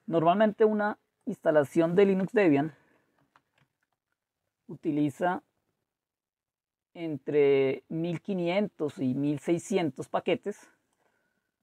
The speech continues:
Por ejemplo, aquí tengo mil seiscientos setenta y ocho.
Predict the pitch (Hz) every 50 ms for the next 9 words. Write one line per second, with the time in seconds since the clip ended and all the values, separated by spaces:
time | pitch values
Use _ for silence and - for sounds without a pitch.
0 | _ _ _ _ - 151 143 135 - 175 - 180 160 - 165 165 160 165 170 165
1 | - - 175 175 175 160 - - 190 - - - 185 170 160 - 165 196 190 -
2 | 185 180 175 - 214 208 190 175 - - - 185